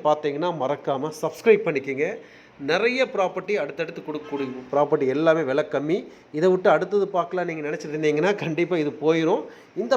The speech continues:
பகுதியில பார்த்துட்டு இருக்கிற நண்பர்கள் உடனடியாக அடுத்த கட்டத்துக்கு நீங்க வந்தீங்க அப்படின்னா இந்த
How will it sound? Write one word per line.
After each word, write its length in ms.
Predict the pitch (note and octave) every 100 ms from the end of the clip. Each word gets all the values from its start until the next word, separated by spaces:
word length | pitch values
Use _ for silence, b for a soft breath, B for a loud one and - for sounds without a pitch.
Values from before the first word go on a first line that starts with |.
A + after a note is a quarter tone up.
| -
பகுதியில 320 | A#3+ C4 B3+ A3
பார்த்துட்டு 280 | G#3 G#3 -
இருக்கிற 180 | - D#3+ D3
நண்பர்கள் 460 | F#3+ G3 E3+ A3 - B B B - D3 F3+
உடனடியாக 800 | C4 C4 A3+ G3+ G3 F#3 G#3+ A#3+ A#3 D3
அடுத்த 300 | F#3 G#3+ A#3 F#3+
கட்டத்துக்கு 420 | E3+ F3+ F#3 E3+
நீங்க 140 | D#3 C3+
வந்தீங்க 280 | D3+ E3+ D#3
அப்படின்னா 260 | C3+ D3+
இந்த 100 | G3